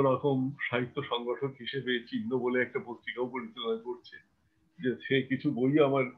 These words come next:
বের করেছে, জলের সংসার বলে একটি বই বের করেছে, মর বলে কে-, লেখা ছিল বলে একটি বই বের করেছে।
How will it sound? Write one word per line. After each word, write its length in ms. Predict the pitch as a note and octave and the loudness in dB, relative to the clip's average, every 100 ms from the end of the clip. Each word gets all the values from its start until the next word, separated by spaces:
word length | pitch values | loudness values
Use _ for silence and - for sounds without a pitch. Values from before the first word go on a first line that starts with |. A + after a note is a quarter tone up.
| _ _ _ - | _ _ _ -4
বের 200 | A#2 C#3 | 4 6
করেছে, 420 | B2+ C3 B2 A#2 A#2+ A#2+ A#2+ | 6 0 0 2 0 0 -4
জলের 280 | A#2+ A#2+ B2+ - | -2 2 2 0
সংসার 320 | A#2+ A2+ C3+ B2+ | -4 0 0 2
বলে 180 | A#2+ A#2+ | 2 0
একটি 180 | A2+ | 0
বই 200 | A#2 A#2 A3+ - _ - | -2 0 -2 -6 _ 4
বের 180 | C3+ C3+ | 6 6
করেছে, 380 | B2+ A#2 A2 - F3+ - - _ - | 2 -2 -2 -10 -18 -20 -20 _ -2
মর 160 | A2+ B2 | 2 4
বলে 240 | A#2 A#2+ A2+ | 2 2 0
কে-, 260 | B2 - _ _ _ _ - | -2 -8 _ _ _ _ 0
লেখা 220 | A#2+ C3+ | 4 4
ছিল 300 | B2 C#3 B2+ | 4 4 2
বলে 200 | A#2+ A#2 | 4 2
একটি 160 | A2 A#2 | 2 -2
বই 260 | G#2 A#2+ | -2 0
বের 200 | A2+ B2 A#2 | 2 2 2
করেছে। 400 | C3 A#2+ - | -2 -4 -6